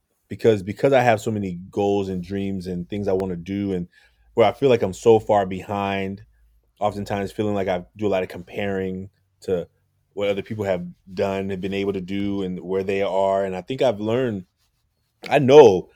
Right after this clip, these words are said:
comparison's the thief of all happiness. Not that I just think so. I know it is. And I still find myself getting sucked in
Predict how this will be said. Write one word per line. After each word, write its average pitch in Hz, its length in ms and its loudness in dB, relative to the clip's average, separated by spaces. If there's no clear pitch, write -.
comparison's 107 540 2
the 92 60 -4
thief 101 180 -6
of 95 120 -2
all 90 120 2
happiness. 87 540 -6
Not 113 160 -6
that 120 100 -6
I 95 100 -2
just 87 220 -10
think 120 240 -10
so. - 340 -2
I 113 140 -4
know 113 300 6
it 110 80 6
is. 85 320 -4
And 101 140 -6
I 95 120 -2
still 113 340 -2
find 98 180 -4
myself 95 240 -4
getting 85 200 -6
sucked - 380 -6
in 90 420 -6